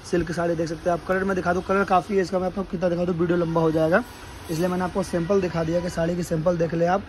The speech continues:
काफ़ी है, कोई तरह की दिक्कत नहीं होने वाली है साड़ी में,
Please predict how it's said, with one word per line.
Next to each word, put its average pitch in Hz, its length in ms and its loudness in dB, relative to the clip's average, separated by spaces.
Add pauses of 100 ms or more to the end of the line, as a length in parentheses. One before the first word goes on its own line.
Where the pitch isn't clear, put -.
(440)
काफ़ी 185 280 6
है, 196 200 8
कोई 175 220 0
तरह 175 180 4
की 175 100 0
दिक्कत 160 320 0
नहीं 175 140 2
होने 170 140 0
वाली 170 200 2
है 170 60 2
साड़ी 165 240 2
में, 196 180 4